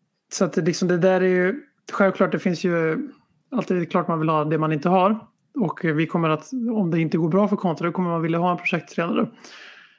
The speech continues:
Men skillnaden mellan Chelsea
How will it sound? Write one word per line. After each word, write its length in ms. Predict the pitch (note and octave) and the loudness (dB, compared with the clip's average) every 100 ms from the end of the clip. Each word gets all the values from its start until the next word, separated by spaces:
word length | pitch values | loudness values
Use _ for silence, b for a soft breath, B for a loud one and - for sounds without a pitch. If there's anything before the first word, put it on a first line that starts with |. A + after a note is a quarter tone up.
| B | B
Men 260 | E3+ D#3+ B3 | -2 -2 0
skillnaden 640 | - G3+ F#3 F3+ G3+ G#3 | 2 2 2 2 2 2
mellan 460 | G3+ F3+ E3+ E3 - _ _ - D#4 | 2 2 0 -4 -8 _ _ -10 -8
Chelsea 540 | - F3+ D#3 D#3 - | -2 0 0 0 0